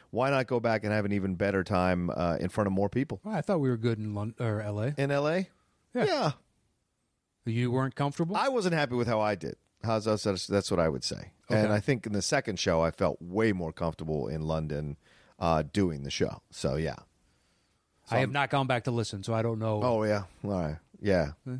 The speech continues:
Speaker 2: just move forward.
Speaker 1: <laughs> Yeah, I know. I know you do. Um, anyway, so this week, uh, we're gonna talk about, uh, Jim Carrey.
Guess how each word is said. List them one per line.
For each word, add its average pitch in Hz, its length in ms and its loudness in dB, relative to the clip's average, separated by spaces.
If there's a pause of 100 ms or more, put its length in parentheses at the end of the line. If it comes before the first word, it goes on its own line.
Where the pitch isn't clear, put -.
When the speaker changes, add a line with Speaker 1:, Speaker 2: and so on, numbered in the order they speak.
Speaker 2:
just - 240 -12
move 113 140 -4
forward. 98 380 -8
Speaker 1:
<laughs> - 40 -6 (760)
Yeah, 80 200 -4
I 76 60 -2
know. 65 200 -8 (120)
I 78 100 0
know 78 160 0
you 71 160 0
do. 65 160 -2 (500)
Um, 165 380 0
anyway, 262 240 2
so 254 140 2
this 285 160 0
week, 269 280 -2
uh, 208 140 2
we're 196 160 0
gonna 208 220 0
talk 196 260 0
about, 180 480 0
uh, 151 680 2
Jim 156 240 -2
Carrey. 214 420 0